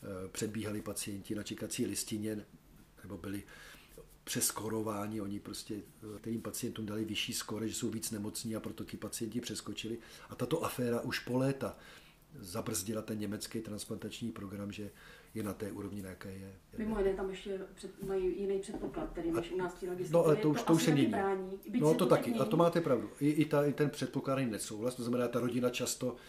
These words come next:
Speaker 1: v několika procentech vydá, nebo v té bolesti, eh, řekne,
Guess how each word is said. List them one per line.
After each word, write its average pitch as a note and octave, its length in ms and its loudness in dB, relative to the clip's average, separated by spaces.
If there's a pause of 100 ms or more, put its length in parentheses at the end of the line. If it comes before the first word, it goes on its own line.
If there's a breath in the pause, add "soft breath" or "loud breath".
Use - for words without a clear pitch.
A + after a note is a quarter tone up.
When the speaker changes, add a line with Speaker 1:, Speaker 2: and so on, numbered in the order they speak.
(380 loud breath)
Speaker 1:
v - 40 -8
několika B2 380 2
procentech B2 600 -2
vydá, A2 500 0 (100)
nebo F#2+ 140 -10
v - 80 -18
té A2+ 140 -4
bolesti, A#2 580 -2 (500 loud breath)
eh, G#2 120 -6
řekne, A2 380 -4